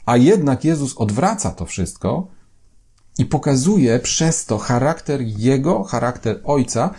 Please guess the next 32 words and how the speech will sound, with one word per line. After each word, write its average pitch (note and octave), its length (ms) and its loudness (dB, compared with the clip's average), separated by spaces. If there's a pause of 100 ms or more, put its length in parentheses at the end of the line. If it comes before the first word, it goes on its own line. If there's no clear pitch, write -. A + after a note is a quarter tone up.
(280)
i B2 60 4
pokazuje, D#3 640 2
jak F3+ 360 2
my F3+ 600 4
mamy C#3 380 2
patrzeć, C#3+ 720 -2 (300)
jak B2 140 -2
mamy F3 180 6
się - 140 2 (100)
uczyć G3 340 2
od C3 220 2
Niego A2 480 4
patrzenia D3+ 520 0
na C#3+ 120 2
tę C3 120 -2
sytuację. C3+ 520 -2 (320)
I B2+ 80 0
to G#3+ 200 2
jest D3+ 160 4
właśnie E3+ 380 2
jedna D#3+ 240 -2
z - 60 -6
tych D#3+ 160 -4
sytuacji. - 600 -4 (1200)
Dlaczego? D#3 640 2
Dlatego, D3+ 360 0
że D3 120 -2
przecież - 580 -4
jest C#3 300 -6
jasne A#2+ 440 0
dla A2 120 0
wszystkich, - 600 -4